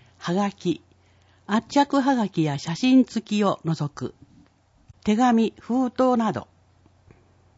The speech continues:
なお、汚れた紙や濡れた紙、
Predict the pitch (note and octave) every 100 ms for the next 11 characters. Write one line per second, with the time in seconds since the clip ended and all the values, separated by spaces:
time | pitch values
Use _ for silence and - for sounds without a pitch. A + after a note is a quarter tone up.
0 | _ F#3 G3+ D#3 - _ _ _ _ F3
1 | G3+ B3+ D4 C#4+ C#4+ C4+ B3+ B3+ B3 D3+
2 | - D#3+ F#3 A#3 A3 G#3 F3+ E3 D#3